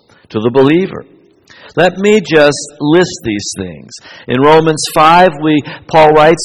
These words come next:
that we have been justified. We have been made right with God. We have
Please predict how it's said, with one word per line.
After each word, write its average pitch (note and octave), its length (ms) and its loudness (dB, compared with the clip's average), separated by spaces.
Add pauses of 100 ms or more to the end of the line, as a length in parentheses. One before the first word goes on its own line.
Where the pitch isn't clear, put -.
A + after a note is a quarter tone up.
that C3+ 220 0
we F#3 400 0
have D#3+ 380 0
been D3 260 -2 (300)
justified. A2+ 1200 -2
We D#3+ 240 2
have C#3 180 -2
been B2 320 -4
made F#3+ 400 2 (300)
right D#3 400 0 (720)
with C3 300 0 (180)
God. A2+ 560 -2 (420)
We E3+ 220 2 (100)
have C#3+ 180 2